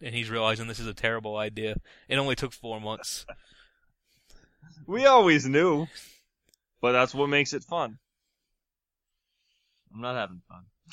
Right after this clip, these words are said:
Speaker 3: I'm having fun 'cause I'm playing video games
Speaker 2: Yeah,
Speaker 3: while
Speaker 2: he's
Speaker 3: we
Speaker 2: fucking
Speaker 3: record.
Speaker 2: playing Paper Mario on the three D S.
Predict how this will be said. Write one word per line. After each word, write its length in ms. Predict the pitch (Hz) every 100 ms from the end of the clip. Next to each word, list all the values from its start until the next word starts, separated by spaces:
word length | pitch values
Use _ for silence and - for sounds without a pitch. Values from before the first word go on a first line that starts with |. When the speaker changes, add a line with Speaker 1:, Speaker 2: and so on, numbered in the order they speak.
| -
Speaker 3:
I'm 140 | 147
having 240 | 185 180 175
fun 180 | 160
'cause 140 | 156 139
I'm 140 | 135
playing 340 | 139 131 117 104
video 280 | 120 120 101
games 200 | 98 123
Speaker 2:
Yeah, 120 | 165
Speaker 3:
while 60 | 160
Speaker 2:
he's 100 | 196
Speaker 3:
we 100 | 220
Speaker 2:
fucking 280 | 247 214
Speaker 3:
record. 160 | 190 147
Speaker 2:
playing 640 | 180 196 185 160 151 147 - _
Paper 300 | - 165 143
Mario 500 | 139 135 151 131 110
on 120 | 110 110
the 100 | 107
three 220 | 131 120
D 160 | 113
S. 360 | 113 113 -